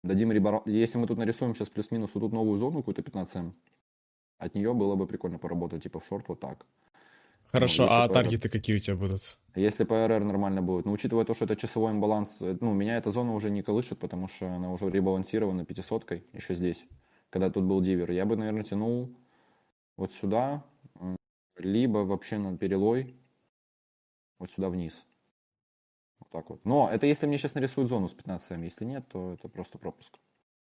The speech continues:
Speaker 2: А
Speaker 1: Учитывая
Speaker 2: это
Speaker 1: то,
Speaker 2: что
Speaker 1: что
Speaker 2: у тебя
Speaker 1: тут
Speaker 2: перел-, это что у тебя
Speaker 1: Ну,
Speaker 2: перелой
Speaker 1: пятисотка просто
Speaker 2: получается?
Speaker 1: льётся. Ну,
Speaker 2: Я
Speaker 1: пятисотка
Speaker 2: понял.
Speaker 1: просто льётся б-, быстрее, поэтому, короче, щас глянем.
Speaker 2: Я имел в виду перелой из-за того, что у тебя там снято всё.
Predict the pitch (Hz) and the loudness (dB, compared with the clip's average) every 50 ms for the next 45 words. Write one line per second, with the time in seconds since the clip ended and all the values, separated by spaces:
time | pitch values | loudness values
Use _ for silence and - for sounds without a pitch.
0 | _ - - 139 131 127 123 123 123 127 202 135 120 - - 135 127 104 - 127 | _ -4 2 4 4 6 6 4 4 4 2 2 2 2 4 2 2 4 4 2
1 | 120 - 127 127 123 123 - - - - - 127 120 - - 131 - - 143 135 | 4 4 2 2 2 0 -2 -4 -10 -8 -6 -6 -6 -4 -4 -6 -4 -4 -6 -6
2 | 123 - 135 131 117 135 127 127 143 131 143 135 127 - - - 160 147 - 147 | -4 -2 -2 0 2 4 6 6 6 6 6 8 6 6 6 8 6 6 8 6
3 | 139 - - 143 131 139 139 131 123 - - 104 92 - - _ _ _ _ _ | 6 6 4 4 6 6 6 4 4 0 -2 -4 -4 -6 -10 _ _ _ _ _
4 | _ - - 117 101 143 120 160 135 131 120 110 95 - 113 117 - - 110 117 | _ -8 -4 0 2 2 4 4 6 4 4 4 2 0 0 0 0 0 0 2
5 | 117 110 - - 117 113 104 101 104 78 - 60 90 101 101 101 101 - - 123 | 0 0 -2 -8 -12 -8 -6 -6 -6 -6 -6 -4 -4 -2 -2 -2 -2 0 2 4
6 | 127 127 117 - 98 98 98 - 98 98 98 98 98 98 95 95 98 - _ _ | 4 4 4 2 2 0 0 0 -2 -2 -2 -4 -4 -4 -6 -6 -8 -12 _ _
7 | _ - - 92 85 - - - 95 98 95 87 82 82 82 82 87 - 127 120 | _ -12 -8 -8 -8 -8 -8 -12 -12 -10 -10 -10 -8 -8 -10 -10 -8 -4 0 0
8 | 120 123 127 127 123 123 120 113 120 120 123 127 135 135 117 117 - - 113 - | 2 2 2 2 2 0 0 2 2 2 2 2 2 2 0 -2 -6 -6 -6 -6
9 | - 117 - 107 - 117 113 - - 104 98 98 - 101 - - - | -8 -10 -8 -6 -6 -6 -6 -4 -4 -4 -6 -6 -8 -12 -12 -10 -10